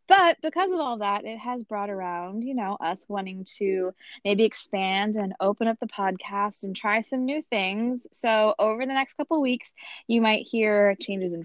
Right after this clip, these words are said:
format, us trying some different things, talking about some new things. We are still gonna be talking lots of Disney, lots of Marvel, lots of Star Wars, all the things that we love. But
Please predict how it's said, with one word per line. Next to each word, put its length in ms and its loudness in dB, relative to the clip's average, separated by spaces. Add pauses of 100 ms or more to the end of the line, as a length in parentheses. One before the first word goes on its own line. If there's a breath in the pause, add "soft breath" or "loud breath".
(140)
format, 640 2
us 280 -4
trying 340 -2
some 180 -2
different 420 -4
things, 400 -2
talking 440 2
about 320 -2
some 160 -6
new 220 -2
things. 560 -2 (320 loud breath)
We 140 4
are 100 4
still 340 0
gonna 180 0
be 100 -2
talking 440 -2
lots 320 2
of 120 0
Disney, 380 -2
lots 280 -2
of 100 -4
Marvel, 320 -6
lots 240 -8
of 80 -12
Star 240 -4
Wars, 300 -2
all 180 4
the 120 -4
things 380 -2
that 320 4 (220)
we 160 2
love. 340 4 (440 loud breath)
But 260 4